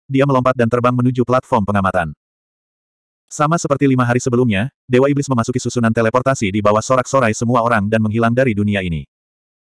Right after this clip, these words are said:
Pada hari ketujuh, Dewa Iblis masih menjadi pertempuran pertama. Taruhannya menjadi sangat gila. Orang-orang ini tidak lagi peduli siapa lawan para Dewa Iblis.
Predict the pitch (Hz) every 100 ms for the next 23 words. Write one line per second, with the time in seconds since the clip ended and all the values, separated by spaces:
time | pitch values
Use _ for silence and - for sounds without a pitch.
0 | _ - 151 147 139 147 143 127 101 80
1 | _ _ _ _ 147 147 160 151 139 147
2 | 131 151 151 131 113 117 123 127 131 143
3 | 113 110 107 87 73 _ _ 147 143 139
4 | 143 160 139 120 123 131 147 139 117 90
5 | 78 _ 151 147 143 143 139 147 147 120
6 | 117 139 127 113 110 120 120 120 127 127
7 | 139 104 107 104 101 90 80 -